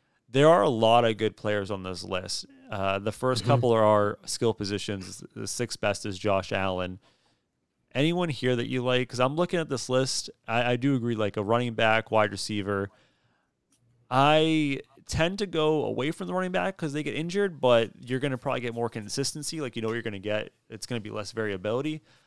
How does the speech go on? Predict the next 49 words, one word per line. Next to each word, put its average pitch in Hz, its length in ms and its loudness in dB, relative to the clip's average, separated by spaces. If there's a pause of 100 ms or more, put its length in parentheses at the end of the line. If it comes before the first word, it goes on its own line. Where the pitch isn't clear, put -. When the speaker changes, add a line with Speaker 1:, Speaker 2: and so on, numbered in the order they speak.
(180)
Speaker 1:
I 127 280 2
kinda 196 380 -2
like 226 280 -4 (180)
Derrick 127 320 2
Henry 123 480 -4
at 101 320 -4
plus 113 300 -2
fourteen 117 720 -8
hundred 120 400 -4
is 101 140 -6
the 104 80 -4
f-, - 260 -14
he's 117 180 -6
the 107 120 -2
fourth, - 560 -4 (340)
uh, 104 200 -4
favorite 113 260 -4
to 113 80 -8
win 110 140 -4
this 123 80 2
Speaker 2:
Yep. 123 80 4
Speaker 1:
award, 120 340 2
'cause 110 260 -2 (360)
we 151 180 6
know 151 220 4
with 147 200 4
Henry, 135 360 0
like, 113 180 -2
if 120 160 -4
he 135 180 -4
is 123 240 -6
available, 120 460 -2
and 107 160 -4
health 110 300 -4
is 113 80 -8
gonna 113 120 -4
be 104 80 -6
the 98 100 -4
biggest 101 300 -4
issue 110 220 0
with 135 160 -2
him, 160 240 -4 (380)
if 120 120 -2
he's 165 160 0
Speaker 2:
Yeah, 131 60 2
Speaker 1:
available, 120 360 4
Speaker 2:
keep 120 160 6
running 123 280 8
him. 113 100 -6